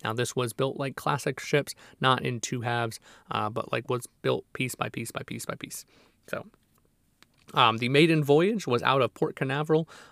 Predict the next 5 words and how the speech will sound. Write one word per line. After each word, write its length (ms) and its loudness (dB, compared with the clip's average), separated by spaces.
on 240 0
January 520 2
twenty-sixth, 840 0
twenty 320 0
eleven, 460 2